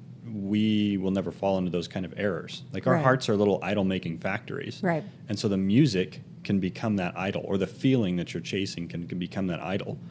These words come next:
Speaker 1: rather than saying, "Let's just throw all of that out the window. Let's throw my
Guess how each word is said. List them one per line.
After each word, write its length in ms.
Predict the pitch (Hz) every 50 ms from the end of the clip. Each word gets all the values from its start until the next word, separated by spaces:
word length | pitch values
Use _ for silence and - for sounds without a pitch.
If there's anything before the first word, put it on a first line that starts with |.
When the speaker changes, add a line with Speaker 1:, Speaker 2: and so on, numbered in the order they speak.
| - - - - - -
Speaker 1:
rather 320 | 110 127 156 170 147 127
than 360 | 107 101 98 98 95 95 104 - - - - -
saying, 540 | - - - 107 101 98 95 95 90 85 - - - - - - - - - - - - - - - -
"Let's 180 | 135 131 -
just 180 | - 143 135 -
throw 160 | - 120 113 110
all 220 | 101 110 110 113
of 60 | 104
that 120 | 104 104 101
out 160 | 101 95 -
the 60 | 87
window. 520 | 82 87 98 131 135 92 80 78 87 - - - -
Let's 220 | - 131 139 139 -
throw 300 | - 139 131 127 123 120
my 520 | 113 110 110 110 110 107 107 104 104